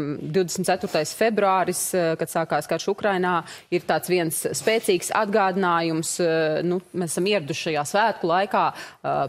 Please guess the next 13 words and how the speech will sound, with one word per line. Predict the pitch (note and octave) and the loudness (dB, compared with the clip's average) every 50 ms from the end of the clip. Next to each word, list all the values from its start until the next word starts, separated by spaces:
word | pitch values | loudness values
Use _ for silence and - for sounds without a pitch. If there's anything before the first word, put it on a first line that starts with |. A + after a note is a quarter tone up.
| - | -2
priecāties | - F3 D#3 - E3 D3+ - C#3 - - | -2 -4 -2 -2 -4 -4 -4 -4 -4 -4
par | - - | -6 -2
karodziņiem, | - A#3 G#3+ A3 G3 F#3+ F3+ E3+ F#3+ F3 E3 D3+ | 0 0 2 2 2 0 0 0 -2 -2 -2 -2
piesprāst | D3+ D3+ - - C3+ C#3 - | -4 -4 -4 -4 -6 -4 -4
to | - C3+ | -6 -4
pie | - F3 D#3+ | -2 0 0
apģērba, | G3+ B3+ A#3 A3 A3 G3 F#3 F3 | 0 0 2 2 2 2 2 0
bet | F3 E3+ | -2 -4
skaidrs, | - - F#3+ G3 G#3+ G#3 - | 0 0 0 0 0 -2 -6
ka | - | -4
tādā | - F#3+ E3+ E3+ F3 E3+ D#3 - | -2 0 0 2 2 0 0 0
ikdienā, | - C4+ B3+ B3+ G3+ A3+ A3 G#3+ G#3+ G3+ F#3 F3 | -2 -2 0 0 0 2 2 2 2 2 2 2
nu, | F3+ G#3+ B3+ | 0 0 -2